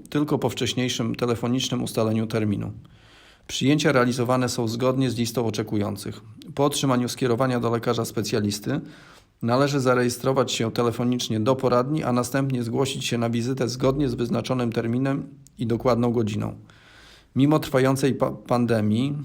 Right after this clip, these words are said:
do poradni specjalistycznych zgłaszało się w, coraz więcej pacjentów. W związku z tym udzielanych było coraz więcej porad. Niestety tendencja spadkowa,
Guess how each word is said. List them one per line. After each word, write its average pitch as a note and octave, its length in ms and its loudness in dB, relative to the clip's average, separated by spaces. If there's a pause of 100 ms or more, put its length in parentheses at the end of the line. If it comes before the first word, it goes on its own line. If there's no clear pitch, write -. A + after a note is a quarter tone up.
(120)
do B2+ 200 0
poradni C3 360 4
specjalistycznych B2+ 880 -2
zgłaszało B2+ 480 0
się C3 200 -4
w, - 280 -16 (300)
coraz C3 300 2
więcej A#2+ 460 -2
pacjentów. - 800 -6 (760)
W A#2+ 40 -6
związku C#3+ 320 2
z - 80 -4
tym D3 120 2
udzielanych C3+ 420 2
było A#2+ 200 2
coraz A#2+ 300 2
więcej B2 300 -2
porad. A2 360 -2 (240)
Niestety C3 480 -2
tendencja C3 460 2
spadkowa, C3 600 0